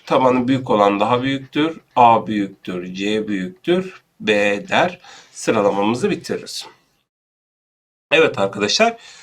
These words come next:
e, üslü sayıların giriş kısmıyla ilgili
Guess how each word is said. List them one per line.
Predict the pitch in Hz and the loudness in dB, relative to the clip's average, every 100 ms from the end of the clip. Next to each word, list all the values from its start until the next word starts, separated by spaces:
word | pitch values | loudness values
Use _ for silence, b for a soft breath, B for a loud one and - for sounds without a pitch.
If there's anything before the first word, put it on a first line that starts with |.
| B B - | B B 4
e, | 139 131 127 123 123 120 120 | 8 8 8 8 6 6 4
üslü | 170 - 196 | 0 -2 -4
sayıların | 185 147 135 135 147 | 4 6 6 6 6
giriş | 135 147 - | 4 2 -2
kısmıyla | - 143 135 113 | -2 -2 0 2
ilgili | 107 101 110 156 185 - | 0 0 0 2 2 -2